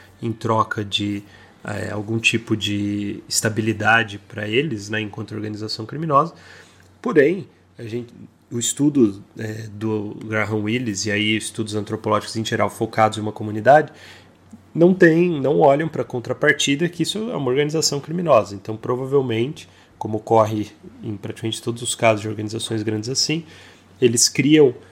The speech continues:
ao-, provêm alguns tipos de bens públicos, incluindo ordem, pro lugar onde eles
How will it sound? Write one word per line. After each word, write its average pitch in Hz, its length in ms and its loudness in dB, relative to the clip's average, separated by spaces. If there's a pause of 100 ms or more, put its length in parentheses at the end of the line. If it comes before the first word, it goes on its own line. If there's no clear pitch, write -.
(180)
ao-, 110 460 -2 (120)
provêm 123 360 6
alguns 139 400 4
tipos 131 520 2 (200)
de 117 120 -8
bens 117 340 0
públicos, 131 540 -6
incluindo 113 440 0
ordem, 110 400 0 (460)
pro 113 120 0
lugar 110 440 6
onde 107 280 -4
eles - 580 -2